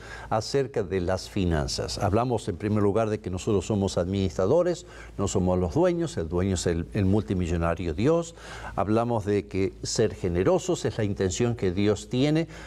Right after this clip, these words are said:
para que a través de las finanzas que Él nos da podamos nosotros ser generosos para con los demás. No es el propósito egoísta de hacerse él más rico, sino de contribuir para con los demás.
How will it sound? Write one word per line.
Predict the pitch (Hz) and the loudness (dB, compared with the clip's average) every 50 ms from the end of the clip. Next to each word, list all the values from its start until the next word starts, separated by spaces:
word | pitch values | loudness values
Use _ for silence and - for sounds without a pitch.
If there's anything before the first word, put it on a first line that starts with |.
| - - - | -16 -6 -2
para | - 104 98 101 98 - | 0 2 2 2 0 0
que | - 101 101 - | 0 -2 0 0
a | 110 104 | -2 -2
través | - 101 95 90 110 110 104 | -2 0 0 2 2 2 2
de | 117 107 | 2 2
las | 98 98 - | 2 2 0
finanzas | - 107 95 98 110 - - 104 - | -2 -2 -2 0 0 0 -2 -4 -4
que | - - 101 98 | 0 2 2 4
Él | 98 98 95 | 4 4 2
nos | 90 90 95 87 90 | 2 2 0 0 0
da | 92 123 156 175 - | 0 0 0 0 -2
podamos | - 127 107 110 113 113 110 98 95 | -2 -2 -2 0 0 0 0 -2 -2
nosotros | 98 98 - - 123 110 - 127 117 107 - - - - - | -2 -2 0 0 0 0 2 2 2 2 0 -4 -12 -16 -8
ser | - - 117 107 104 107 | -2 0 0 0 0 -2
generosos | - 101 95 92 90 98 110 - - 104 - | -4 -4 -2 0 0 2 2 2 0 -2 -2
para | - - 95 - 90 87 | -2 0 0 0 0 0
con | - - 87 85 80 | 0 -2 0 2 2
los | 80 87 80 73 76 | 2 2 2 0 0
demás. | 76 76 90 120 170 180 180 - - - - - - - - | 0 2 2 2 2 2 0 -2 -6 -10 -16 -18 -18 -10 -4
No | - 92 98 104 | 0 2 2 4
es | 117 117 - - | 2 2 0 -2
el | - 120 | -6 -4
propósito | 104 - 107 95 - - 107 - - 104 - 107 98 | -2 -2 -2 -2 0 0 0 0 -2 -2 0 2 2
egoísta | 95 92 80 98 104 113 107 - 104 95 | 2 2 2 2 2 2 2 0 -2 -2
de | 85 90 92 90 101 - - | 0 2 2 2 2 0 0
hacerse | 107 101 - 117 101 - - - 98 - 104 107 | -2 -2 0 0 0 0 0 -2 -2 0 2 2
él | 107 101 | 2 2
más | 95 95 104 101 - - - - - - - | 2 0 0 -2 -4 -6 -12 -16 -16 -12 -6
rico, | - - 113 131 135 135 - 156 | -2 0 2 2 2 0 -2 -4
sino | - - 113 95 98 107 104 | -2 -2 0 2 2 2 2
de | 90 98 | 2 0
contribuir | - - 95 90 87 - 92 87 90 101 104 98 | -2 -2 -2 -2 -2 0 0 2 4 4 2 2
para | - - 90 92 | 0 0 0 0
con | - - 92 85 | 0 -2 -2 -4
los | 80 82 | -2 -2
demás. | 92 92 95 127 170 185 - - | 0 2 2 4 2 2 -2 -4